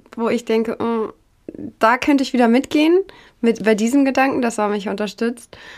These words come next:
Aber wie Fiona gesagt hat, zum Beispiel, dass es so ist mit der, mit dem Krieg, warum er sowas zulässt, ist es bei mir halt ein anderer Gedanke, zum Beispiel mit Krankheit. Wieso dürfen manche Menschen krank werden, die nur Gutes getan haben und nur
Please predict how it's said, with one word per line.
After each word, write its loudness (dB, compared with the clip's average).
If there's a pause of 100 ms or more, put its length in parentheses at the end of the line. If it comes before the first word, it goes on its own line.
(240)
Aber 4
wie 2
Fiona 4
gesagt 0
hat, -2
zum -4
Beispiel, -4
dass -6
es -12
so -10
ist -8 (420)
mit -6
der, 0 (460)
mit 0
dem 2
Krieg, 2
warum 0
er -4
sowas -2
zulässt, -2
ist -8
es -8
bei 2
mir 2
halt 0
ein -2
anderer 0
Gedanke, -2
zum -6
Beispiel -2
mit -2
Krankheit. -4 (320)
Wieso 0
dürfen 0
manche 2
Menschen 0
krank -2
werden, 0 (360)
die 0
nur 4
Gutes -2
getan 0
haben 2
und -4
nur 2